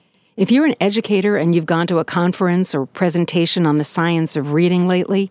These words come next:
you've probably seen at least one infographic that's designed to show what goes into reading. There are three that have become popular lately, but all of them were created over twenty years ago. They were designed to show that reading isn't about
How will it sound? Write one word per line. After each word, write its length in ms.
you've 220
probably 440
seen 300
at 140
least 240
one 360
infographic 920
that's 180
designed 460
to 80
show 280
what 300
goes 300
into 220
reading. 500
There 220
are 80
three 400
that 140
have 120
become 340
popular 560
lately, 600
but 240
all 200
of 100
them 160
were 120
created 520
over 220
twenty 300
years 340
ago. 340
They 180
were 140
designed 420
to 80
show 300
that 180
reading 480
isn't 300
about 320